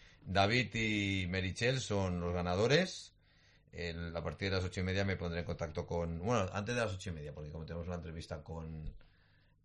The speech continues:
no, ¿verdad? Eh, una entrevista grabada con un jugador del, del filial, con Manel Rollo, pues podré ponerme en contacto con ellos antes de, de acabar el programa y así ya, mm, tienen que venir, recuerden, con el D N I aquí a la radio. Los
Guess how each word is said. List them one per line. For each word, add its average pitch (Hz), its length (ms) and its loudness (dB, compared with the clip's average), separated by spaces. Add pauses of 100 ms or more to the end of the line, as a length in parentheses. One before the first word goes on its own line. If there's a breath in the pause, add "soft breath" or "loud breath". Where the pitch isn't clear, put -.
(140)
no, 73 180 -8
¿verdad? 80 400 -2
Eh, 80 60 -4
una 80 140 -6
entrevista 80 300 -4
grabada 87 480 0
con 80 680 -6 (120)
un 82 100 -8
jugador 87 380 2
del, 80 540 -4
del - 160 -4
filial, 110 640 4 (840 soft breath)
con 90 160 2
Manel 90 300 4
Rollo, 113 340 6
pues 87 220 -2
podré 82 380 -2
ponerme 82 240 -2
en 78 40 -6
contacto 82 340 -4
con 82 160 -4
ellos 85 240 -2
antes 80 260 -4
de, 76 260 -6
de 71 80 -6
acabar 78 260 -6
el 76 80 -8
programa 87 560 -2
y 78 320 -8
así 76 240 -8
ya, 78 220 -6
mm, - 1400 -18
tienen 95 180 2
que 92 120 2
venir, 92 220 4
recuerden, 95 420 2
con 104 180 2
el 98 160 4
D 101 80 4
N 98 180 4
I 98 140 2
aquí 92 240 0
a 87 40 2
la 82 120 0
radio. 73 220 -4
Los - 500 -12